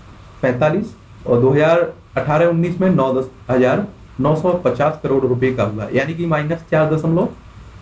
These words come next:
चौहत्तर प्रतिशत की वृद्धि देखी गई। अदर केमिकल की बात करें प्रोडक्ट की,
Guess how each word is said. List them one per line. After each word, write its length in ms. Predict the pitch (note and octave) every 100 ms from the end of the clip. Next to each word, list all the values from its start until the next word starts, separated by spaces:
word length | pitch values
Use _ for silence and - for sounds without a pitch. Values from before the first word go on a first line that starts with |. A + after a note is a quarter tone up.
| -
चौहत्तर 340 | D3+ D3+ F#3
प्रतिशत 440 | - D3 D3 D#3 D3+
की 80 |
वृद्धि 300 | C#3+ A2+ C3 D3
देखी 260 | A2 A2
गई। 140 | G#2+ - - - - - - - - - - -
अदर 300 | C3+ D3 G3+ - - - - -
केमिकल 400 | E3 E3+ G3 G3
की 120 | F#3+
बात 220 | F#3 F3+
करें 140 | F#3 F#3
प्रोडक्ट 400 | F3 E3+ F3 -
की, 160 | G3